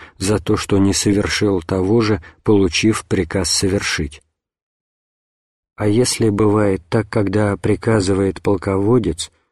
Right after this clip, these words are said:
то во сколько раз больше должно быть так, когда велит Творец? Итак, кто слышит, что убивать себя непозволительно, пусть убивает, коль скоро ему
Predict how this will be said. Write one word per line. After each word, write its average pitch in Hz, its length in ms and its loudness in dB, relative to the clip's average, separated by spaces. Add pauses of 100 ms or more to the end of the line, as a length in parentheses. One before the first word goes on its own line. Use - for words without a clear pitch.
(260)
то 107 140 2
во 98 140 2
сколько 110 440 -2
раз 104 240 0
больше 107 560 0 (300)
должно 95 440 2
быть 85 260 -2
так, 110 240 -2 (280)
когда 92 340 0
велит 90 380 -2
Творец? 95 560 -2 (1600)
Итак, 123 340 0
кто - 300 0
слышит, 120 560 0
что - 340 -2 (220)
убивать 104 500 2
себя 101 340 0
непозволительно, 95 1080 0 (600)
пусть - 280 0
убивает, 110 520 2
коль 101 200 0
скоро 117 360 0
ему 107 340 2